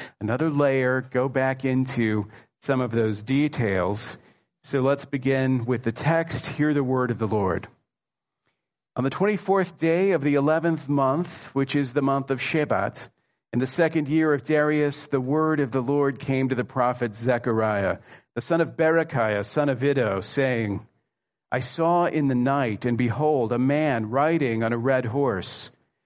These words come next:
He was standing among the myrtle trees in the glen,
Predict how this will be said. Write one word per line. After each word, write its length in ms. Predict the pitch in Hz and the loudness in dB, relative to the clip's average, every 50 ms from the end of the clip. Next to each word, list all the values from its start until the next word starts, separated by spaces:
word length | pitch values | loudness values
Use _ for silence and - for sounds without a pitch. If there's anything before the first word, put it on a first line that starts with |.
| _ _ _ _ - | _ _ _ _ -2
He 100 | 156 160 | 0 2
was 240 | 160 170 165 170 | 2 2 0 -2
standing 500 | - - - 185 190 208 220 208 208 185 | -4 -2 0 2 2 2 2 2 2 2
among 300 | 170 160 160 160 160 165 | 2 2 2 2 2 2
the 80 | 147 151 | 2 2
myrtle 460 | 151 147 156 170 185 190 180 143 127 | 0 2 2 2 2 2 0 0 -2
trees 500 | 113 - - 120 113 104 101 107 101 - | -4 -4 -2 0 0 2 0 0 0 0
in 100 | 127 123 | 0 0
the 80 | 123 123 | 0 0
glen, 580 | 113 131 135 156 156 143 117 101 92 90 87 | 0 0 0 2 0 0 0 -2 -4 -6 -8